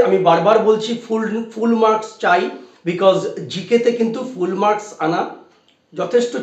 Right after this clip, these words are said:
চাপের আছে। চল্লিশ পাওয়া যাবে কিন্তু ফিফটিতে ফিফটি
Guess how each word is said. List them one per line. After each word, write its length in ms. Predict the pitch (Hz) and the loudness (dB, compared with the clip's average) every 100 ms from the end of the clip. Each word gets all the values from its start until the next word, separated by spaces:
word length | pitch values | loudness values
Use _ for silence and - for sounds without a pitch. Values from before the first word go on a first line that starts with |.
| 226 | -4
চাপের 360 | - 175 165 139 | -4 -2 -2 -2
আছে। 220 | - - - - _ _ _ _ _ - | -6 -14 -18 -20 _ _ _ _ _ 2
চল্লিশ 340 | 240 240 269 - | 4 4 2 2
পাওয়া 180 | 233 226 | 4 4
যাবে 240 | 226 220 233 - - - - | 4 4 2 0 -6 -12 -8
কিন্তু 200 | 170 190 | -6 -6
ফিফটিতে 420 | 220 226 233 233 226 220 | -4 -4 -4 2 2 2
ফিফটি 280 | - - | -6 -8